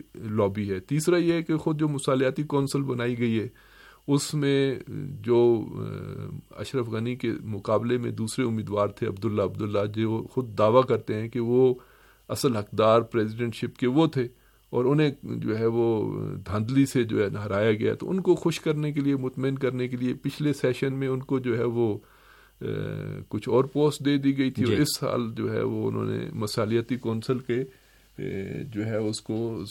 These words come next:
Speaker 1: سربراہ بنایا گیا۔ ان کی بھی ایک اپنی رائے ہے، عبداللہ عبداللہ ایک طرف، اشرف غنی ایک طرف، طالبان
Speaker 2: طالبان
Speaker 1: ایک
Speaker 2: ایک طرف۔
Speaker 1: طرف،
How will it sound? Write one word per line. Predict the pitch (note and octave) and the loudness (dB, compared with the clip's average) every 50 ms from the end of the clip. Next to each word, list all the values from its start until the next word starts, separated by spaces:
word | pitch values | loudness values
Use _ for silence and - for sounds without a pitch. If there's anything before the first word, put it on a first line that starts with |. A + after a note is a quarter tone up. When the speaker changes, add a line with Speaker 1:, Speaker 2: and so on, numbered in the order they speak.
| - | -4
Speaker 1:
سربراہ | - G#2 G2+ G2+ A2 A#2 A#2 A#2 | -4 -2 0 0 0 2 2 2
بنایا | A2+ A2+ G#2+ G2+ G2 G2 F#2+ | 2 0 0 2 2 2 0
گیا۔ | F#2 G2 G2+ G2+ G#2 - - | 0 0 -2 -2 -2 0 0
ان | F#3 G3 G#3 G3 | 2 2 2 2
کی | - F#3 | 0 0
بھی | E3 F3 | 2 2
ایک | D#3+ D#3 C#3 | 2 4 2
اپنی | A#2+ - - B2 A#2+ G#2+ | 2 2 2 2 4 4
رائے | G2 F2+ F2+ E2+ | 4 2 2 0
ہے، | F2+ - | -4 -6
عبداللہ | - G2 G#2 G#2+ C3 C3 C#3 D3+ | -8 -8 -6 -4 -2 0 2 2
عبداللہ | D3 C#3 C3+ D3 D3 C#3+ C#3+ | 2 2 0 0 0 2 4
ایک | C3+ A#2 C3 C3 - | 4 4 4 2 0
طرف، | - C3 B2 B2+ B2 A#2+ - - | -2 0 2 2 0 0 -4 -10
اشرف | - - - - - C3 A#2+ G#2 | -10 -8 -6 -4 -2 -2 -2 -2
غنی | G#2+ G#2 G#2+ A#2 A#2+ A2+ | -2 -2 -2 -2 -2 0
ایک | - A#2+ C3 B2+ - - | 0 0 0 0 0 -2
طرف، | B2 B2 A#2 A2+ - - | 0 0 0 -2 -2 -2
طالبان | - G#2 G#2 G#2+ G2+ G#2 A#2 A#2 | -2 0 0 0 0 0 0 2
Speaker 2:
طالبان | A2+ A2+ A2+ G#2+ | 2 2 2 4
Speaker 1:
ایک | B2 C3 | 4 2
Speaker 2:
ایک | A#2 A2 - | 2 2 2
طرف۔ | C#3 C3 | 2 2
Speaker 1:
طرف، | C3 B2 A#2+ | 4 2 0